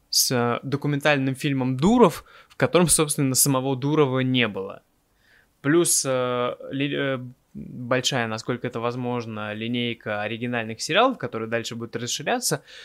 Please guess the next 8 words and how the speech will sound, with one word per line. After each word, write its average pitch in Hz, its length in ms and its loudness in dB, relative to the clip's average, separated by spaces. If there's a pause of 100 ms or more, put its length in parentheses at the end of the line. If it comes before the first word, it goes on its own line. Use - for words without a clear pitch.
(120)
Скажу 147 280 2
честно, 196 300 2
я 135 160 4
из 151 180 4
них 156 240 -2
посмотрел 135 500 2
только 139 460 0
один. 120 680 0